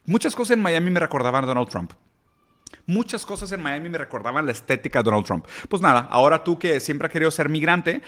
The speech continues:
que has querido hacer el sueño americano, listo, ya la tienes. Pagas cinco millones de dólares y ya. No tienes cinco millones de dólares, pues levántate más temprano, güey, yo qué sé. O sea, yo qué sé, esos son los pormenores a los cuales yo no me quiero meter. Lo bueno es que Trump está, está poniendo aquí una alternativa viable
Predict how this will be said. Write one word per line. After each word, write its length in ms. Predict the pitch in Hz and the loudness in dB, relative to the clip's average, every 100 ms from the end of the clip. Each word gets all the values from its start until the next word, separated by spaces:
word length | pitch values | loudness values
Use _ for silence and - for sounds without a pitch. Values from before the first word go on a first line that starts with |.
| - - | -12 -2
que 80 | |
has 80 | 139 | 0
querido 200 | 160 151 | 2 2
hacer 180 | 143 165 | 2 0
el 60 | 156 | 2
sueño 200 | 170 170 | 0 0
americano, 440 | 165 156 180 254 | -2 2 2 2
listo, 360 | 196 226 - - - | -4 -6 -6 -10 -4
ya 120 | 151 | -4
la 80 | 180 | -2
tienes. 280 | 359 - - - _ | -6 -8 -18 -20 _
Pagas 260 | 135 156 180 | 2 2 2
cinco 320 | 233 240 254 | 0 2 4
millones 280 | 254 254 254 | 4 2 4
de 60 | |
dólares 280 | 233 381 - | 2 2 -4
y 100 | - | -8
ya. 160 | 160 415 _ _ - | -10 -10 _ _ -2
No 180 | 190 233 | 0 0
tienes 240 | 269 254 | -2 -4
cinco 220 | 254 262 | -4 -4
millones 240 | 247 247 226 | -2 -2 0
de 40 | |
dólares, 380 | 226 226 381 - - _ _ _ - | 0 0 -4 -14 -20 _ _ _ -2
pues 220 | 143 - - | -2 -2 -4
levántate 520 | 139 139 160 220 196 | 2 4 4 2 -4
más 200 | 170 185 | -4 -2
temprano, 420 | 202 180 196 262 | -2 0 2 2
güey, 280 | 208 165 151 | -2 -4 -2
yo 160 | 123 151 | -2 -2
qué 100 | 175 | 0
sé. 280 | 185 - - | -4 -4 -12
O 80 | 127 | -6
sea, 380 | 135 117 104 - - - | 0 0 0 -8 -14 4
yo 200 | 143 156 | 4 4
qué 80 | |
sé, 220 | 156 190 151 | 0 4 2
esos 180 | - 170 | 2 -2
son 140 | 185 | 0
los 80 | 185 | 0
pormenores 600 | - 180 156 143 147 170 | 2 2 2 2 2 2
a 40 | 170 | -4
los 120 | 131 | -4
cuales 340 | 147 147 147 - | 0 -2 -4 -6
yo 180 | 113 | 0
no 80 | 156 | 2
me 60 | 147 | 2
quiero 160 | 143 | 0
meter. 240 | 123 190 - - - - | 2 0 -2 -12 -16 0
Lo 100 | 131 | 2
bueno 140 | 147 | 2
es 80 | 180 | 0
que 80 | 196 | -4
Trump 240 | 180 170 190 | -2 -2 -2
está, 340 | - 160 151 | 0 0 2
está 300 | 139 - 143 | 0 0 -2
poniendo 320 | 175 165 165 | -2 -2 -4
aquí 160 | 160 156 | -2 -2
una 120 | 160 | -2
alternativa 540 | 160 165 143 147 151 | 0 0 0 0 2
viable 440 | 165 175 139 160 | 4 4 4 0